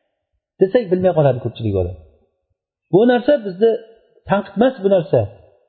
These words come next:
Buni to'g'ri qabul qilamiz. Bu narsa bizni kasalligimizni bayon qilib, shunga davolanishlikka bir unda-, undash bo'lyapti odamlar.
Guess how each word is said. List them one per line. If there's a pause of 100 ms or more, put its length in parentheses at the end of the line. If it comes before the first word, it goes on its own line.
(280)
Buni
to'g'ri
qabul
qilamiz. (760)
Bu
narsa
bizni
kasalligimizni
bayon
qilib,
shunga (220)
davolanishlikka
bir
unda-,
undash
bo'lyapti
odamlar.